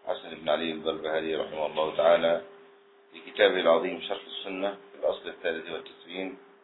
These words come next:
"وينبغي للرجل المسرف على نفسه ألا يقطع رجاءه من الله تعالى عند الموت، ويحسن ظنه بالله تبارك وتعالى." هذا مصداقه قوله عز وجل:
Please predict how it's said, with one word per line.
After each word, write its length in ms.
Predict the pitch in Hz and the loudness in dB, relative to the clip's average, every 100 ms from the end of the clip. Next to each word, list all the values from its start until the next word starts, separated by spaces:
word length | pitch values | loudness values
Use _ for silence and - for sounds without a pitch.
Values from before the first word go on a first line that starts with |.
| _ _ _ _ _ _ _ _ | _ _ _ _ _ _ _ _
"وينبغي 460 | 92 92 95 104 98 | 2 4 4 2 4
للرجل 400 | 95 92 98 95 | 2 2 0 -2
المسرف 500 | 92 95 95 95 95 | -4 -8 -10 -4 0
على 260 | 87 87 | 4 4
نفسه 540 | 87 - 87 90 87 80 | 2 -6 -10 -6 -4 -2
ألا 280 | 85 85 | 0 2
يقطع 320 | 87 - 80 78 | 2 0 0 0
رجاءه 680 | 82 85 87 82 87 85 - - _ _ | 0 0 0 0 -2 -6 -12 -20 _ _
من 140 | 90 87 | -4 -2
الله 380 | 85 90 87 | 2 2 0
تعالى 300 | 87 85 87 | 0 4 6
عند 280 | 82 82 82 | 4 2 -4
الموت، 360 | 82 87 104 98 - - _ _ _ _ _ _ _ _ | -4 -2 -4 -6 -14 -18 _ _ _ _ _ _ _ _
ويحسن 460 | 87 110 - 92 90 | 0 0 0 -4 -2
ظنه 420 | 90 87 85 85 | -2 0 -2 -2
بالله 560 | 80 80 85 85 82 80 - - | -6 -2 0 0 -4 -10 -14 -18
تبارك 400 | 80 82 82 80 85 | -6 0 0 0 -6
وتعالى." 460 | - 85 - - - - _ _ _ _ _ _ _ _ _ _ _ _ _ _ _ _ _ _ _ | -2 2 2 0 -12 -20 _ _ _ _ _ _ _ _ _ _ _ _ _ _ _ _ _ _ _
هذا 220 | 110 117 107 | 2 6 4
مصداقه 600 | 104 - 107 95 87 82 | 2 2 2 2 -4 -2
قوله 340 | 92 87 82 | -2 2 0
عز 160 | 82 82 | 0 -4
وجل: 340 | 78 87 82 | -4 -4 -4